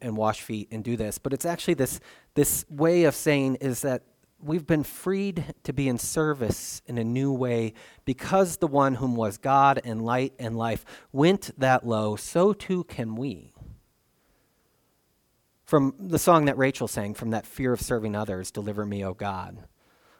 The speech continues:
Um, what if God became flesh and washed feet?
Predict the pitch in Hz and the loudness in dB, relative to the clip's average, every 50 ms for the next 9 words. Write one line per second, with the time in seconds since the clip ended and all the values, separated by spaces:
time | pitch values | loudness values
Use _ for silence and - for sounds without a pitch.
0 | _ - 120 117 110 104 101 101 92 - _ _ _ _ _ _ _ _ _ _ | _ -10 -8 -8 -6 -6 -8 -8 -10 -14 _ _ _ _ _ _ _ _ _ _
1 | _ _ _ _ _ _ _ _ _ _ _ _ _ _ _ _ _ _ _ _ | _ _ _ _ _ _ _ _ _ _ _ _ _ _ _ _ _ _ _ _
2 | _ _ _ _ _ _ _ _ _ _ _ - 240 151 156 185 190 180 160 160 | _ _ _ _ _ _ _ _ _ _ _ -18 -2 2 4 8 8 8 8 6
3 | - - - - - - - 123 107 95 98 98 98 135 - - - - - _ | 2 -6 -18 -20 -20 -10 -8 -6 -4 -4 -6 -6 -8 -8 -10 -12 -18 -20 -20 _
4 | _ _ - - _ _ _ _ _ _ _ _ _ _ _ _ _ _ - 135 | _ _ -20 -20 _ _ _ _ _ _ _ _ _ _ _ _ _ _ -6 -6
5 | 123 - - 131 120 117 - - 117 101 95 101 107 - - - - - - - | -4 -2 -2 -2 -2 -2 -4 -6 -4 -4 -4 -6 -8 -12 -16 -20 -20 -20 -20 -20
6 | _ _ _ _ _ _ _ _ _ _ _ _ _ _ - 127 120 123 135 143 | _ _ _ _ _ _ _ _ _ _ _ _ _ _ -8 -4 -2 2 4 4
7 | 135 123 - - - - - 165 98 - | 4 4 2 -4 -10 -8 -8 -8 -8 -10